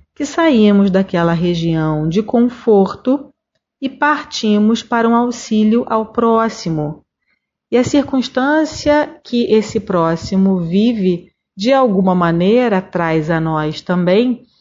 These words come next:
um certo desconforto, mas esse desconforto para nós,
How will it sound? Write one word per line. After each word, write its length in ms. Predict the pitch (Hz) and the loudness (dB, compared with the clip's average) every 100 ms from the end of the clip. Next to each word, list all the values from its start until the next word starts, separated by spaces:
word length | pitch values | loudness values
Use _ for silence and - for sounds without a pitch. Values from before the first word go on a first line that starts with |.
| _ _ - | _ _ -4
um 180 | 294 302 | -2 -2
certo 760 | - 226 220 254 - 339 370 _ _ _ | -2 0 0 -2 -4 -8 -8 _ _ _
desconforto, 1400 | 180 180 185 - 165 156 - 233 233 220 - 175 165 - _ _ _ | 0 0 0 -2 -2 -4 0 2 2 0 -4 -4 -4 -6 _ _ _
mas 200 | 269 294 | -2 0
esse 180 | 339 320 | 0 0
desconforto 880 | 233 214 202 - 196 190 170 156 196 | 2 0 0 -2 -2 -2 -6 -4 -4
para 240 | 196 262 | 0 2
nós, 540 | 285 214 185 185 185 | 2 2 2 0 -4